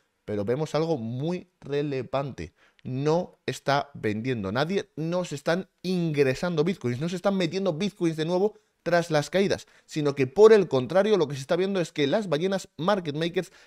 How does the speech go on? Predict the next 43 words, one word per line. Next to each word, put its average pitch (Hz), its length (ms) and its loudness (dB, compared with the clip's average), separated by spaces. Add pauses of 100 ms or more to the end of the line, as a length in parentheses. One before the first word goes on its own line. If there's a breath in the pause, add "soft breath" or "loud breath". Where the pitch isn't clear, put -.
(120)
quien 175 240 2
demonios 185 500 2
creáis 151 380 2
que 104 100 -6
son, 202 280 2 (320)
la 92 80 -10
gente 143 240 -2
que 110 80 -4
puede 147 180 0
mover 127 260 -2
tanta 156 400 -4
cantidad 135 380 -4
de 117 80 -4
bitcoin, 175 460 -4 (320 soft breath)
lo 117 180 -2
que 127 80 -6
estaría 131 320 -2
haciendo 139 460 -4
por 113 240 4
este 147 320 0
caso 202 500 -2
es - 260 -2 (140)
acumular 156 720 -2
y 190 80 -2
sobre 180 240 -2
todo 156 240 -2
se 143 140 -2
ve 190 160 -2 (240 soft breath)
que 180 100 -2
esto 127 220 -6
se 117 80 -10
estaría 139 420 -2
incrementando 165 920 -2
a 165 100 -2
cada 175 400 0
caída 156 400 0
que 151 80 -6
hemos 156 220 -4
tenido 139 360 -2 (260 soft breath)
en 160 200 2
las 147 300 -2
últimas 139 480 -4
semanas. 170 420 0